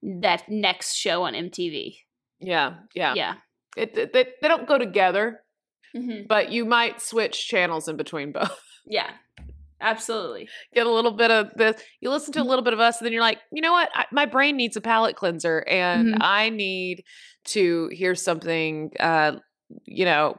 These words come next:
Speaker 2: more put together and more positive." And then they go over to the Upside.
Speaker 1: Yeah. We're that, we're that Bravo show that you watch when no one else is in the house. Secretly.
Speaker 2: Yeah. <laughs> Yes, that's what we are.
Speaker 1: Yeah.
Speaker 2: And I love, uh, so, so let's,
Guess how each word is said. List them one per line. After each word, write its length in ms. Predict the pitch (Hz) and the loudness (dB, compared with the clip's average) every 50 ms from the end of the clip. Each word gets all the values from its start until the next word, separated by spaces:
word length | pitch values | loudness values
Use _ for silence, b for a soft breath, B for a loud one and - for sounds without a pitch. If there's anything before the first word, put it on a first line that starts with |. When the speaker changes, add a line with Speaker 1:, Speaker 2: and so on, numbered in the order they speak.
| - - | -8 -10
Speaker 2:
more 260 | - 196 190 185 190 | -2 2 2 2 2
put 200 | 190 254 190 - | 2 0 -2 0
together 520 | 254 240 196 156 156 156 160 185 190 - _ _ _ _ _ _ _ - | 0 2 2 2 2 2 0 -2 -4 -10 _ _ _ _ _ _ _ 0
and 680 | 190 190 190 185 180 180 175 175 175 175 175 170 165 - - - - B B B B B B B B B | 2 4 4 4 4 4 4 2 2 0 -4 -6 -6 -8 -8 -10 -12 B B B B B B B B B
more 260 | 190 185 180 175 202 | -4 0 2 2 2
positive." 640 | 190 202 196 147 139 151 143 147 139 143 143 139 - - _ _ _ _ _ - | 2 2 2 4 4 2 0 -2 -2 -4 -4 -6 -10 -18 _ _ _ _ _ -2
And 120 | - 233 240 | 0 2 2
then 100 | 233 233 | 2 2
they 100 | 240 233 | 0 0
go 160 | 240 240 240 | 2 2 2
over 160 | 240 240 247 | 2 0 -4
to 100 | 226 240 233 | -6 -6 -4
the 100 | 262 262 | -2 -2
Upside. 400 | 262 262 - - - 123 151 - _ _ _ _ _ - | -4 -4 -4 -4 -4 -4 -6 -8 _ _ _ _ _ -8
Speaker 1:
Yeah. 300 | 233 226 185 - - - - - _ - | -4 -2 -2 -2 -2 -6 -10 -16 _ -10
We're 200 | 247 269 302 320 | -4 -2 2 4
that, 220 | 339 330 302 - | 4 4 2 2
we're 140 | - 311 359 | 2 2 4
that 200 | 381 415 381 254 | 4 4 4 4
Bravo 400 | 233 240 240 247 247 233 233 226 | 4 4 4 4 4 4 2 0
show 520 | 214 - - 220 190 185 180 170 185 208 - - _ | 0 0 0 2 2 2 2 0 -4 -6 -10 -8 _
that 160 | - 208 208 208 | 0 0 2 2
you 440 | 208 208 214 214 202 190 - - _ _ - | 0 -2 -2 -2 -2 -4 -6 -10 _ _ -6
watch 540 | 220 214 202 202 196 - - - - - - - | 0 4 4 4 4 2 0 -4 -6 -6 -6 -4
when 160 | 220 226 220 214 | 0 0 2 4
no 100 | 208 208 | 4 4
one 140 | 202 196 190 | 4 4 2
else 200 | 175 - - 208 | 0 -2 -2 -4
is 120 | 190 208 | -4 -2
in 100 | 185 180 | -2 -2
the 80 | 160 185 | -2 -2
house. 280 | 190 139 92 - - - | -2 -2 -2 -4 -4 -6
Secretly. 640 | - - - - - 226 202 269 - - - 254 | -6 -6 -4 -4 -2 0 2 2 2 2 2 0
Speaker 2:
Yeah. 280 | 247 - 196 - - - - | 0 0 -2 -6 -10 -14 -16
<laughs> 80 | - - - _ _ - - - | -18 -20 -20 _ _ -16 -14 -12
Yes, 560 | 294 - - 320 233 - - - - - - - - | -4 0 0 2 2 0 -2 -6 -14 -14 -14 -6 -2
that's 220 | 240 202 214 214 | 0 0 0 2
what 140 | - 196 139 151 | 0 0 0 0
we 140 | 180 170 | 0 2
are. 180 | 156 135 139 - | 0 0 0 -4
Speaker 1:
Yeah. 380 | - 254 277 294 294 175 131 - 247 - | -10 -12 -10 -8 -6 -6 -6 -6 -6 -4
Speaker 2:
And 120 | 233 240 | 0 2
I 140 | 220 226 240 | 4 4 4
love, 320 | 240 240 240 240 240 208 - | 4 4 4 4 2 2 2
uh, 340 | - 208 208 202 190 - | 4 4 4 4 4 0
so, 420 | - - 285 269 254 233 - - - 226 | -2 0 2 2 4 2 0 -2 -8 -10
so 200 | 190 - 254 240 | -4 -2 0 2
let's, 240 | 233 247 240 - | 2 0 0 -2